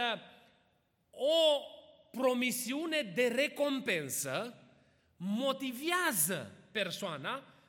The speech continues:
pentru a-și aduce contribuția în compania respectivă.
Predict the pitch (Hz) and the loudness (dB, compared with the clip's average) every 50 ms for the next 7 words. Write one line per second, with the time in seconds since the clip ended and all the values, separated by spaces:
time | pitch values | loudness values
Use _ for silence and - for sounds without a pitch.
0 | _ _ - - 269 294 277 285 269 254 240 - 262 226 202 277 220 - 277 - | _ _ -6 -4 -4 -2 -2 -2 -2 -2 -2 0 -2 -4 -4 -4 -4 -4 -6 -4
1 | - 254 269 254 220 247 262 220 285 320 - - 254 208 175 135 - - - - | -2 -2 -2 -2 0 -2 -2 0 0 0 0 0 -2 -2 -2 -2 -4 -12 -20 -20
2 | - - - _ - 220 269 311 311 302 269 214 175 - - - 240 262 262 254 | -20 -20 -20 _ -6 -2 -2 0 0 -2 -4 -8 -12 -14 -8 -4 -4 -4 -2 -2
3 | 262 277 277 277 285 247 220 214 214 202 - 214 202 160 175 180 127 104 - | -4 -6 -6 -4 -6 -6 -6 -6 -6 -8 -10 -12 -14 -12 -14 -16 -16 -16 -20